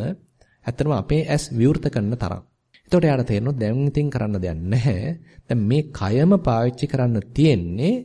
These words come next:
තවදුරටත් ප්‍රඥාවක් දියුණු කරගන්න. තවදුරටත් සතිය තහවුරු කරගන්න. යාවදේව ඥානමත්තාය පතිස්සති මත්තාය. දැන් මේ කයම පාවිච්චි කරනවා එයා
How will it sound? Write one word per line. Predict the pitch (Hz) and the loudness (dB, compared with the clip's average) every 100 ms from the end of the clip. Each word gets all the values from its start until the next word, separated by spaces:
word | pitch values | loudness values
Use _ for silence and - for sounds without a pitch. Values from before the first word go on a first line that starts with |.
| - _ _ _ _ _ _ - | -10 _ _ _ _ _ _ -2
තවදුරටත් | 110 143 185 185 180 | 2 4 4 2 0
ප්‍රඥාවක් | - 131 - 196 196 143 120 | 0 -4 2 4 6 6 4
දියුණු | 113 101 | 2 2
කරගන්න. | 92 87 87 87 - _ _ _ | 0 -6 -8 -12 -16 _ _ _
තවදුරටත් | - 110 151 143 110 120 - | -10 -4 0 0 0 -2 -4
සතිය | - 120 160 165 | -6 -2 0 0
තහවුරු | 165 127 110 92 - | 2 2 2 2 -2
කරගන්න. | - 87 92 - - _ _ _ _ _ _ - | -4 -6 -8 -14 -20 _ _ _ _ _ _ -6
යාවදේව | 110 107 117 139 170 | -2 0 0 2 4
ඥානමත්තාය | 160 123 131 180 165 131 - 107 | 4 4 4 6 4 2 -2 0
පතිස්සති | 139 - - - - | -2 -2 -6 -6 -6
මත්තාය. | 123 101 107 | -6 -6 -6
දැන් | 104 113 | -2 0
මේ | 139 143 | 0 -2
කයම | - 139 214 | 0 2 4
පාවිච්චි | 214 147 120 - | 4 4 2 -2
කරනවා | 117 104 101 98 107 | -4 -2 -2 -2 -4
එයා | - 104 123 | -4 0 0